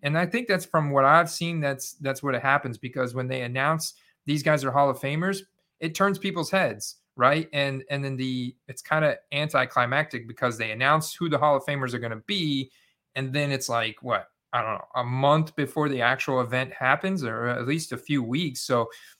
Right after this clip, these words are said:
you have this time period where it's kinda like the interest settles down, it cools off. And sure, there's gonna be some demand. It's, it's a pretty big T V event and stuff, and it gets,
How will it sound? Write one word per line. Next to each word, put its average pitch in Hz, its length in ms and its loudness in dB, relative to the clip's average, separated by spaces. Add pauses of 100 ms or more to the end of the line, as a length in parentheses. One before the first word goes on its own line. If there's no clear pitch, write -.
(160)
you 139 100 2
have 147 100 4
this 131 160 -2
time 139 280 2
period 127 280 0
where 117 320 2 (480)
it's - 240 -10
kinda 127 260 2
like 120 220 0
the 135 80 -8
interest 131 680 -6 (260)
settles 117 480 0
down, 117 360 -2
it 123 120 -8
cools 123 380 -6
off. 113 300 2
And 156 100 -4
sure, 202 320 2
there's 123 240 -2
gonna 123 140 -4
be 120 120 -4
some 120 200 -6
demand. 117 420 -2
It's, 120 160 -10 (220)
it's - 160 -8
a 160 80 -2
pretty 127 360 0
big 117 400 -4
T 120 200 -4
V 117 180 -4
event 110 480 0
and 113 260 -10
stuff, 123 440 4
and 120 120 -6
it 131 140 -8
gets, 131 300 -4